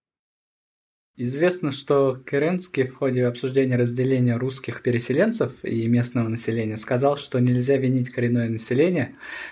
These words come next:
которое, по его словам, отсталое и необразованное, и, соответственно, не похожее на русских.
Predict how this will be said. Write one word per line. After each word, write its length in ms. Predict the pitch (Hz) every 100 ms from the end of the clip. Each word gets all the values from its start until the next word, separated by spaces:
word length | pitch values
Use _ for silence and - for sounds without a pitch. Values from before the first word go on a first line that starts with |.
| -
которое, 600 | - 113 131 123 117 113
по 240 | 110 - 120
его 180 | 117 120
словам, 400 | 131 120 117 113
отсталое 520 | - - 156 160 127
и 60 |
необразованное, 840 | 120 120 117 117 117 120 107 104 101
и, 60 |
соответственно, 640 | - 117 127 139 139 127
не 160 | 117 123
похожее 520 | 127 117 127 117 117
на 140 | 110 107
русских. 400 | 107 - -